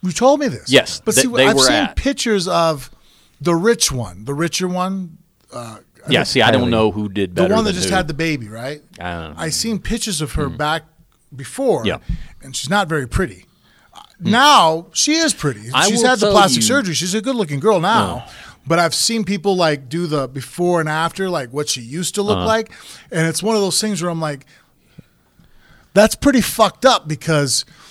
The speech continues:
Speaker 1: if you bred with her, you're thinking you're getting the girl on the right,
Speaker 2: Oh.
Speaker 1: but actually your kids are gonna turn out looking <laughs> like the girl on the left.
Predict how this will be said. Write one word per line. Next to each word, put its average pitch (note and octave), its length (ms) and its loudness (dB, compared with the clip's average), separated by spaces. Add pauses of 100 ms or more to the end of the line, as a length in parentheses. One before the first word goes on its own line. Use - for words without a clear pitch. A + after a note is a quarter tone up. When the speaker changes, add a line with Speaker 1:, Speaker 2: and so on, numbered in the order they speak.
(640)
Speaker 1:
if F3 220 -2
you F#3 80 2
bred G#3 420 4
with F3 200 0
her, C#3 220 0
you're F#3 200 0
thinking A3 440 0
you're F#3 140 2
getting E3 560 2
the C3+ 120 -6
girl F3+ 300 2
on C#3+ 160 2
the B2+ 80 -2
right, E3+ 400 6 (420)
Speaker 2:
Oh. F#2+ 160 -6
Speaker 1:
but E3 180 6
actually G3 400 6
your E3 120 2
kids A3+ 360 0
are F#3 40 -2
gonna E3+ 160 -2
turn F#3 200 -2
out E3 160 0
looking E3 300 -2
<laughs> - 80 0
like F3+ 120 -2
the - 60 -14
girl F#3 300 0
on D#3 160 4
the A#2+ 100 -2
left. F3+ 480 4